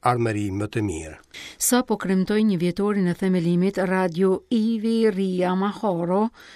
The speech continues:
Speaker 2: që është vënë në shërbim të peshkvive të Burundit për të nxitur veprimtarinë ungjillëzuese e për të shërbyer pajtimit e paqes në vend. Radio u perurua në prill të vitit dy mijë e gjashtë nga kryetari i konferencës së peshkëfnore burundeze,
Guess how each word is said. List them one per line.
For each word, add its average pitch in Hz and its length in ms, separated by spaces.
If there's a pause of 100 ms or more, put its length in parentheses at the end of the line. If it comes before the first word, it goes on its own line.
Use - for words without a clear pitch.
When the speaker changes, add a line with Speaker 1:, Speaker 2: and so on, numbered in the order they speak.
(100)
Speaker 2:
që 208 220
është 202 140
vënë 233 160
në 214 100
shërbim 214 320
të 208 160
peshkvive 202 480
të 180 160
Burundit 190 720 (320)
për - 160
të 220 120
nxitur 226 360
veprimtarinë 202 600
ungjillëzuese 196 840 (420)
e 208 120
për 214 120
të 220 140
shërbyer 185 560 (100)
pajtimit 226 720
e 254 80
paqes 185 540
në 202 120
vend. - 380 (320)
Radio 214 560
u 202 80
perurua 190 400
në 185 160
prill 214 240
të 208 160
vitit 180 320
dy 196 80
mijë 185 300
e 170 80
gjashtë 185 480
nga 196 100
kryetari 196 460
i - 20
konferencës 196 560
së 190 140
peshkëfnore 190 500
burundeze, 180 720